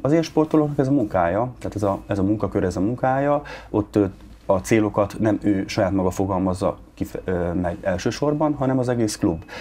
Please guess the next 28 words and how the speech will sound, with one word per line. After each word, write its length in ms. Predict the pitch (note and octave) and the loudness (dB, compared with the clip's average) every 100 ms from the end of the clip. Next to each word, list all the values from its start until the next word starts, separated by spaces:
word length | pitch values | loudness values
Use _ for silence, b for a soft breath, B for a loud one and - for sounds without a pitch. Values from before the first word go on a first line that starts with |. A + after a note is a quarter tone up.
| B | B
És 80 | - | -2
ezeknek 340 | A2+ A#2+ A#2+ | 0 0 0
meg 180 | C3 G#2+ | 0 2
kell 140 | F#2 | 0
felelni, 500 | E2 A#2+ C#3+ D3+ D#3 D#3 B | 2 2 2 4 4 4 B
és 220 | B A#2 - | B 0 2
nincs 200 | C#3 G2 | 0 0
mes, 140 | F#2 | -2
egy 100 | G2 | 0
hatalmas 460 | - B2 F#2 F2+ - | 0 2 2 2 0
verseny 420 | E2+ - E2+ - | -2 -2 -4 -2
van. 220 | - - - B B | -2 -4 -10 B B
Ö, 200 | G#2+ A2 - | 2 2 4
ebbe 200 | C3+ A2+ | 2 4
a 40 | |
versenybe 440 | G#2 G2+ - G2 F#2 | 4 4 2 0 0
kell 140 | G2 | 0
nekünk 340 | F#2 - F2+ F2+ | -2 -2 -2 0
beleállni, 400 | G2 B2+ C3+ C3+ | 0 0 0 -2
és 160 | - | 0
ezt 240 | - - G2+ | 0 0 2
a, 200 | F#2+ - | 2 0
ezt 240 | G#2+ - | -4 0
a 200 | G2+ F#2 - | 0 0 0
versenyhez 500 | A2 A2+ - F#2 - | 2 2 0 -2 -2
kapcsolódó 360 | F#2 - F#2+ | -4 -2 -2
teljesítményfokozást 1120 | F#2 G2 E2+ - F#2 E2+ E2+ F2 E2+ E2+ E2 - | 0 0 0 -2 -4 -4 -4 -4 -4 -2 -4 -2
kell, 240 | F#2 F2+ | 0 0